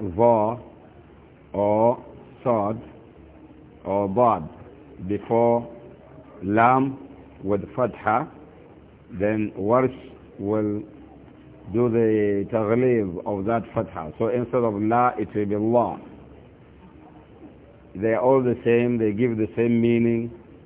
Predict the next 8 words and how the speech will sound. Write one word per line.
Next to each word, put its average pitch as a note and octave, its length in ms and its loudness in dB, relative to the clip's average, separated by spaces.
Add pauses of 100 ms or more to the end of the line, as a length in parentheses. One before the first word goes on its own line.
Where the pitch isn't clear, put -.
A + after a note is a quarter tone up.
(260)
It's F2+ 160 -10
just G#2+ 240 -2
different A2 460 -4
forms A2 280 -2
of, G2 220 -4
uh, F2 400 -6 (1040)
um, F#2 560 -8
reciting. G2 760 2